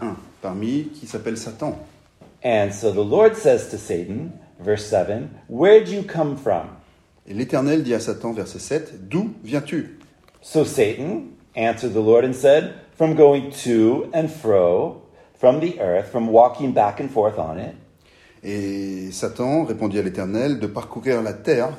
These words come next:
Speaker 1: et de m'y promener."
Speaker 2: The Lord said to Satan,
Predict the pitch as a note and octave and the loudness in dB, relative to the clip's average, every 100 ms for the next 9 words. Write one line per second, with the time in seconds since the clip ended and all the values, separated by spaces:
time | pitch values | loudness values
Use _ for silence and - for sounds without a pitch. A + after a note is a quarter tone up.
0 | - F#2+ F#2+ G2+ G2+ - D#3+ D3 D#3+ C#3 | -12 -12 -8 -10 -10 0 2 2 2 0
1 | - - _ _ _ _ _ _ - _ | -4 -18 _ _ _ _ _ _ -20 _
2 | _ C#3+ B2 A#2 A2 D3 C#3 - D#3 A3 | _ 0 6 6 6 0 -2 -4 -2 0
3 | A#3+ - | 0 -2